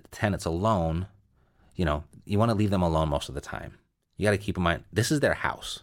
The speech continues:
<laughs> right? This is where they live. And, and once you have good tenants in your properties, you wanna keep them happy. Be attentive, um, but also be respectful of their privacy.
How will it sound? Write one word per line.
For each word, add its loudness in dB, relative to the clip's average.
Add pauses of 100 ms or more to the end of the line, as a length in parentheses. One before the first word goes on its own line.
<laughs> -6
right? 2
This 2
is 2
where 2
they 0
live. -4 (580)
And, -4
and 2
once 2
you 2
have 0
good 0
tenants 0
in 0
your 0
properties, 0 (260)
you 2
wanna 2
keep -4
them 0
happy. -2 (580)
Be 4
attentive, 2 (140)
um, 4
but 2
also 2
be 2
respectful -2
of -6
their -2
privacy. 0